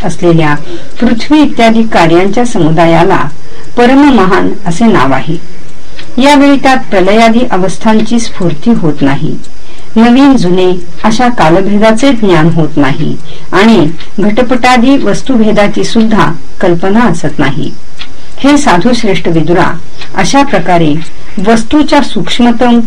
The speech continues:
आणि महत्तम स्वरूपाचा विचार झाला. याच्या साधर्म्याने परमाणू इत्यादी अवस्थात व्याप्त होऊन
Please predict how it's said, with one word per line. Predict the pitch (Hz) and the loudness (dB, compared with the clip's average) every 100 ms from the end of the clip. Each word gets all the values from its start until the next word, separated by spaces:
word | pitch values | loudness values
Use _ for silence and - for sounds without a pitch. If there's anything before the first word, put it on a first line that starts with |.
| - - | -2 -2
आणि | 349 196 | 0 0
महत्तम | 185 165 240 - 254 254 | 0 0 0 0 0 0
स्वरूपाचा | - 190 175 170 160 214 | -2 0 0 0 0 0
विचार | 226 165 156 139 147 | 0 0 0 -2 -2
झाला. | 147 131 139 - - - - - - - - - - - | -2 -2 -2 -2 -2 -2 -2 -2 -2 -2 -4 -4 -2 0
याच्या | 220 208 - 277 | 0 0 0 0
साधर्म्याने | 269 214 165 185 190 190 214 151 - - - - - - - | 0 0 0 0 2 2 2 0 0 -2 -2 -2 -2 -2 0
परमाणू | 220 226 262 294 311 - | 2 2 4 2 2 0
इत्यादी | 175 - 226 233 - | 0 0 2 2 0
अवस्थात | 175 190 - 226 233 185 | 0 0 0 0 0 0
व्याप्त | 143 165 - - | 0 0 0 -2
होऊन | 220 214 220 170 | 0 2 2 2